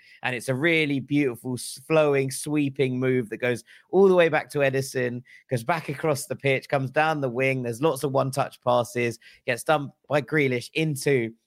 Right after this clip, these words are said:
the path of Gundogan, who beats a man and slots it home. It's a perfect goal. One of those ones you, you look at and you go, "Oh, that's really lovely." None of Haaland's goals were like this. There's obviously a penalty. The next one is a rebound from the crossbar,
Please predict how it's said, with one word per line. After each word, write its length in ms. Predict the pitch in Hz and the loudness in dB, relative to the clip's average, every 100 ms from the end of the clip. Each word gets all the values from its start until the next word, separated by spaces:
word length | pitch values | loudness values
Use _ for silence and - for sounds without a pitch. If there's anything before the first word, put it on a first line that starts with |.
| _ | _
the 60 | - | -4
path 300 | 131 123 113 | 0 0 -2
of 60 | |
Gundogan, 420 | 131 117 110 110 | -4 -2 0 0
who 80 | 117 | -2
beats 300 | 104 127 - | -2 -4 -2
a 60 | 113 | -2
man 220 | 110 104 | -2 -2
and 100 | 101 | -4
slots 240 | - 85 | -6 -6
it 60 | 101 | -4
home. 180 | 98 87 - - | -4 -4 -10 -6
It's 260 | 139 135 - _ | -4 -4 -12 _
a 80 | 135 - | -8 -8
perfect 580 | - 175 160 131 120 95 | -2 0 0 0 -4 -2
goal. 260 | 101 85 85 | -6 -8 -2
One 100 | 156 | 2
of 80 | 185 | 4
those 160 | 185 | 4
ones 200 | 160 135 | 2 0
you, 200 | 127 127 - | -4 -6 -8
you 140 | 147 139 | -4 -2
look 120 | 139 | -2
at 60 | 110 | -4
and 80 | |
you 80 | 107 | -4
go, 60 | 95 - - _ | -4 -8 -20 _
"Oh, 260 | 143 101 85 | -4 -4 -8
that's 180 | 113 135 | -8 -2
really 220 | 131 110 | 0 2
lovely." 420 | 113 95 87 82 _ _ _ _ | 0 0 -10 -14 _ _ _ _
None 200 | 151 175 | 0 2
of 100 | 160 | 2
Haaland's 300 | 147 135 120 | 4 2 0
goals 220 | 104 110 101 | 2 0 2
were 60 | |
like 220 | 98 95 76 | -2 -2 -4
this. 260 | 85 - - _ | -14 -18 -20 _
There's 140 | 139 165 | 0 2
obviously 320 | 147 127 127 | 2 0 0
a 60 | |
penalty. 680 | - 165 160 156 170 160 156 _ _ _ | 2 0 0 -2 -2 -2 -4 _ _ _
The 100 | 127 | -2
next 260 | 143 143 - | -2 -2 0
one 220 | 143 127 | 0 0
is 160 | 131 127 | -2 -2
a 80 | 131 | 2
rebound 500 | 151 135 131 120 113 | 2 2 2 0 -4
from 100 | 113 | -8
the 60 | |
crossbar, 480 | 131 151 147 147 | 0 -2 2 0